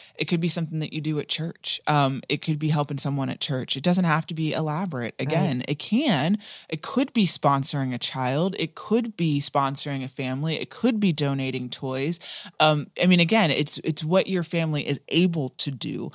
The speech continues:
Speaker 1: But I think these are some really great ideas for you guys. Um, and again, I'm gonna circle back to this as to why this is so important.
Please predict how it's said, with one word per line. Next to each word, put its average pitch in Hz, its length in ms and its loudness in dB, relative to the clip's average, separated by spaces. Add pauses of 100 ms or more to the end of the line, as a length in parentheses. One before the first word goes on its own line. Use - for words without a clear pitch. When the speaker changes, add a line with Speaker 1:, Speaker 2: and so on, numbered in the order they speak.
(340)
Speaker 1:
But 170 100 4
I 156 80 6
think 180 260 2
these 175 200 0
are 156 60 0
some 156 260 0
really 160 260 0
great 147 240 0
ideas 143 580 2
for - 140 -4
you 151 160 0
guys. 147 380 0 (340)
Um, 165 260 4
and - 80 2
again, 160 180 4
I'm 151 80 4
gonna 160 120 2
circle 147 260 2
back 139 240 0
to - 60 -2
this 139 320 2
as 143 140 4
to - 100 -2
why 143 300 4
this 135 180 0
is - 60 4
so 139 180 2
important. 135 680 -6